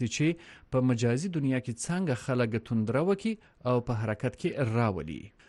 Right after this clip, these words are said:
په وروستیو کې د امریکا چارواکو خبرداری ورکړی و چې خارجي جګړه ماران د داعش په څانګو یا جالونو کې پناه اخیستی سي، چې تر لسو زیاتو نورو هیوادونو کې دي، لکه ترکیه، چې د کلونو راهیسې یې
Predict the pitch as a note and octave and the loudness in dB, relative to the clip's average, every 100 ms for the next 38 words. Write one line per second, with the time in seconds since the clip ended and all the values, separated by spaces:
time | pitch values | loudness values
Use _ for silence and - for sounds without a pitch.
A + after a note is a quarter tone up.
0 | _ - E3 E3+ F3+ - A3+ A3 B3 A#3 | _ 0 4 4 2 0 0 0 2 2
1 | G#3+ E3+ E3 E3+ D#3+ D#3 D#3+ D#3+ C#3 C3+ | 2 0 0 -2 0 0 0 -2 -2 0
2 | B2+ C3+ D3 F3+ C3 - C3 B2+ A#2+ B2+ | 2 2 2 0 -2 0 0 2 0 -2
3 | B2+ A#2+ A#2+ D3+ B2+ A#2+ A#2+ A2+ A#2+ C#3 | -2 -2 0 0 0 2 2 0 0 0
4 | E3+ B2+ B2 C3 B2+ A#2+ A2 C#3 C#3 F3+ | 0 0 0 0 -2 -4 -4 -2 0 0
5 | F3 D#3+ C#3 C3 C3 E3+ D3+ - E3 B2+ | 0 0 0 0 0 0 0 -2 -4 -2
6 | B2 D#3 A2+ A2+ G#2+ - A2 G2+ F#2+ - | 0 -2 -4 -4 -4 -2 -2 -2 -6 -10
7 | - - - - C#3 C#3 B2+ C3 D#3 D#3 | -16 -20 -16 -6 -4 0 0 2 0 0
8 | D3 B2 G#2+ D3 D#3+ D#3+ B2+ C#3 F#3+ A3 | 0 -2 0 0 0 0 0 2 2 2
9 | D#3+ A#2 G#2+ G#2+ B2+ F3 E3+ F3 G3 - | 2 2 2 2 0 -2 -2 0 0 -4
10 | - - B2+ C3 - G#2+ G#2+ B2 G#2 - | -14 -2 0 0 -4 -6 -4 0 0 -2
11 | _ _ - - A2+ A2+ A2 - B2 E3 | _ _ -14 -4 -2 0 -2 -2 0 2
12 | E3+ C3+ B2+ B2+ C#3 B2 | 2 2 2 2 0 -2